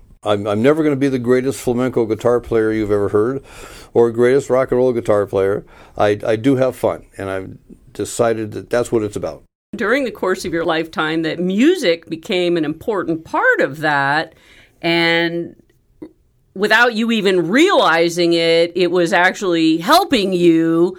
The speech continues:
Speaker 2: to get to where you are today. <laughs> I
Speaker 1: Oh,
Speaker 2: mean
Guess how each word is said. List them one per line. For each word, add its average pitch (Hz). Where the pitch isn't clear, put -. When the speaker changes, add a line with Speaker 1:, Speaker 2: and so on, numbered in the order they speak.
Speaker 2:
to 185
get 202
to 226
where 180
you 170
are 139
today. 240
<laughs> -
I 202
Speaker 1:
Oh, 214
Speaker 2:
mean -